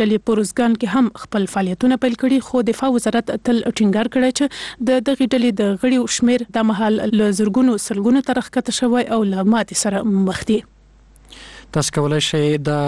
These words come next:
Speaker 2: او نور راپورونه د ازادي راډیو په ویب پاڼه، چې پته یې ده ډبلیو ډبلیو ډبلیو ټکی ازادي راډیو ټکی کام باندې هم وګورئ. او هلته یو شمېر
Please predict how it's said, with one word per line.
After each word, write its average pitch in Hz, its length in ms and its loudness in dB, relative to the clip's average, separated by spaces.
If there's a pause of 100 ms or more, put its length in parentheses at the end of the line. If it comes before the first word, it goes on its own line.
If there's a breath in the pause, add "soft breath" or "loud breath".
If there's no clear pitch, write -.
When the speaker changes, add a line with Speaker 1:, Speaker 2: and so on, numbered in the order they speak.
(160)
Speaker 2:
او 147 240 0
نور 165 220 2
راپورونه 170 500 0
د 151 100 2
ازادي 143 320 0
راډیو 147 240 0 (160)
په 147 80 0 (240)
ویب 143 240 -2
پاڼه، 180 240 0 (600 loud breath)
چې 151 140 -4
پته 165 200 0
یې 160 80 0
ده 160 380 -2
ډبلیو 151 380 -2
ډبلیو 143 280 -2
ډبلیو 170 340 0
ټکی 160 300 -2
ازادي 143 480 -2
راډیو 196 300 0
ټکی 180 180 -2 (100)
کام 175 220 0
باندې 160 300 0
هم 160 360 0 (220)
وګورئ. 170 480 0
او 151 100 0
هلته 143 240 -4 (200)
یو 139 160 0
شمېر 139 220 -2